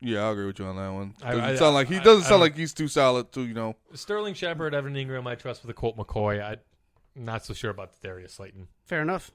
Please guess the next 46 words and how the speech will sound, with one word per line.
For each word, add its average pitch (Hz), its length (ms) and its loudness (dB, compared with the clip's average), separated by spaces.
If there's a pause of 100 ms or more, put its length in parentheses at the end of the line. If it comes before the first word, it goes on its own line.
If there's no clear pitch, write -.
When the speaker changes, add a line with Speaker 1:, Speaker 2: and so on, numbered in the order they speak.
(640)
Speaker 3:
All 151 80 -6
right, 196 120 0
how 190 100 0
about 226 180 4
Michael 196 300 2
Pittman 202 560 2 (360)
at 170 140 -4
Houston? 147 760 -6 (400)
Speaker 1:
Honestly, 370 380 0 (680)
I 220 100 -4
give 160 140 0
it 120 60 2
a 113 40 0
start. - 400 4 (540)
I'll 202 80 -2
give 190 120 0
him 151 80 0
a - 40 2
Speaker 3:
Give 190 100 0
it 143 40 8
a - 0 -
Speaker 1:
start. 262 280 4
Speaker 3:
start? 202 180 -4
Speaker 2:
Yeah, 226 80 0
down 240 240 -2
week 214 180 -4
last 170 320 -6
week 156 300 -10
against 143 260 -14
Tennessee. 131 500 -8
You 123 140 -2
would 120 100 0
have 107 60 -6
liked 117 160 -2
to - 60 -16
see 117 100 -4
him 110 120 -4
have 110 160 -2
better, 113 180 2
but 107 140 -4
hey, 120 160 0
he 107 100 -6
had 107 120 -6
nine 107 180 -8
targets, 98 480 -8
so 101 480 -8